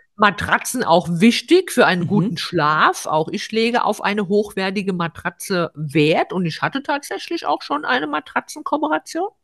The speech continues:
Speaker 2: Ja.
Speaker 1: vor ein paar Jahren. Was jetzt besonders bei dieser Anfrage war,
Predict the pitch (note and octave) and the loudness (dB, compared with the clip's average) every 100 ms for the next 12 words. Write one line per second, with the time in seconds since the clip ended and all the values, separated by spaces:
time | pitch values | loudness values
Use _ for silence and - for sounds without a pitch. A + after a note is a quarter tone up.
0 | _ _ _ _ D3+ D3 F3 A#3+ - _ | _ _ _ _ 0 2 2 0 -12 _
1 | _ _ _ _ _ _ _ - A3+ - | _ _ _ _ _ _ _ 2 2 2
2 | C4 - C4 C4 B3 C4 F#4 F#4 - - | -2 -2 -2 0 0 0 -4 -8 -14 -20
3 | - - _ A3 G#3 - - G#3+ - C4 | -20 -20 _ 0 0 0 0 0 0 0
4 | A#3 C4+ C#4+ C#4+ A3+ G#3 C#4+ D#4 - C4+ | 2 2 0 2 2 2 2 2 2 -4
5 | - B3+ B3+ A#3 A#3 A#3+ B3 C4 - | 2 2 4 4 6 8 8 4 -4